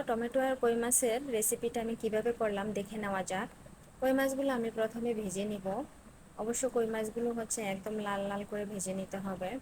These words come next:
আমার কাছে অবশ্য পছন্দ যে মাছগুলো একটু ভাজা ভাজা করে ভাজবো, লাল লাল করে, তাহলে তরকারিতে খেতেও আমার কাছে ভালো লাগে। তাই আমি সবসময়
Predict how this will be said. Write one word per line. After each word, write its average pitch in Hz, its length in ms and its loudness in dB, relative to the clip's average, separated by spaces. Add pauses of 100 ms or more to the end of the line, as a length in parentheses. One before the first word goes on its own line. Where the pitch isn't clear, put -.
(400)
আমার 233 220 -2
কাছে 240 160 0 (100)
অবশ্য 233 200 -2 (160)
পছন্দ 208 360 0 (220)
যে 196 80 -4 (120)
মাছগুলো 196 420 -2
একটু 202 140 -10
ভাজা 185 300 -4
ভাজা 196 320 -4
করে 196 160 -2
ভাজবো, 185 460 -6 (220)
লাল 196 200 -4
লাল 180 200 0
করে, 190 240 -2 (440)
তাহলে 220 300 -2
তরকারিতে 214 480 -2
খেতেও 196 400 -4
আমার 190 240 -4
কাছে 196 180 -2
ভালো 185 280 -2
লাগে। 185 300 -2 (540)
তাই 226 180 0
আমি 214 180 -2
সবসময় 214 440 -4